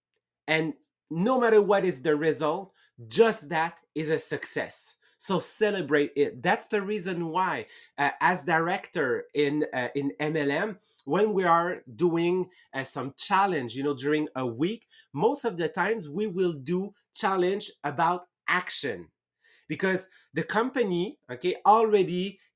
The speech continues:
gives some, uh, incentive for the result,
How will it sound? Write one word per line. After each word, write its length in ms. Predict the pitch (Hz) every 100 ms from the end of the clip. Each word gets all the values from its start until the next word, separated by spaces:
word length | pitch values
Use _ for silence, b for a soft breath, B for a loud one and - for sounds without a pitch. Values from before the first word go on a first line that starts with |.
| 120
gives 340 | 175 185 170
some, 480 | - 175 160 170 160 _ -
uh, 120 | 139
incentive 840 | 143 147 - 196 190 - 180 185 - _ _
for 280 | - 190
the 180 | 170 151
result, 600 | 139 165 147 156 101 -